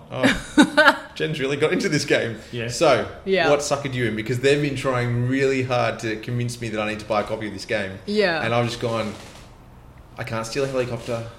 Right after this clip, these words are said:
Speaker 1: No planes.
Speaker 2: <laughs>
Speaker 1: I don't think I'm
Speaker 2: Well,
Speaker 1: in."
Speaker 2: I mean, you can't steal a helicopter, but you can steal a, uh, a horse carriage.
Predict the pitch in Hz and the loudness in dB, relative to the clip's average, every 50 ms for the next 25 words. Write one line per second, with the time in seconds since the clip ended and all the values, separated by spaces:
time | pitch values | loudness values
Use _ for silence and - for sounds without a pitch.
0 | - - - - - - - - - 262 - - - - - 247 190 277 - 285 | -20 -20 -20 -20 -20 -20 -8 2 2 2 2 4 2 4 4 4 6 8 8 8
1 | 240 240 - 320 302 - - - 285 311 311 - - 277 302 320 - - - - | 8 8 8 8 8 8 8 8 8 10 10 8 8 8 8 8 6 4 -4 -8
2 | - - - - - - - - 127 - - 113 - - 123 381 381 381 381 370 | -14 -16 -20 -16 -8 -6 -2 2 2 2 2 2 2 2 4 6 6 8 10 8
3 | 339 320 349 359 381 370 370 370 370 370 - - 392 403 392 - - - 262 214 | 8 8 8 8 8 8 8 8 6 4 4 6 4 4 4 2 2 4 6 6
4 | 185 185 185 208 262 330 330 - 220 180 - - - 175 160 170 185 185 190 190 | 6 6 6 6 4 4 4 2 0 -2 -2 0 -4 -4 -4 -2 -2 -2 -2 -2
5 | - - 247 240 226 - - 320 311 240 196 170 165 160 160 160 160 151 147 156 | -4 -2 -2 -2 -2 0 2 4 4 6 6 6 4 4 2 2 2 0 0 -2
6 | 160 160 156 160 160 - - - - - - - - - - - - - - - | -2 -2 -2 -4 -6 -10 -18 -20 -20 -20 -20 -20 -20 -20 -20 -20 -20 -18 -10 -6
7 | 196 175 196 214 269 320 - - - 156 139 - - - 214 214 - - | -2 2 4 4 4 4 4 0 0 0 0 0 -4 -6 -6 -8 -8 -14